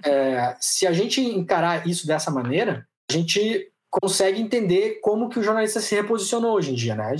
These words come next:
A, a gente virou pessoa pública, virou um, virou uma,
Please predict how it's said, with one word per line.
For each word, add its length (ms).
A, 400
a 40
gente 180
virou 160
pessoa 320
pública, 500
virou 260
um, 160
virou 300
uma, 380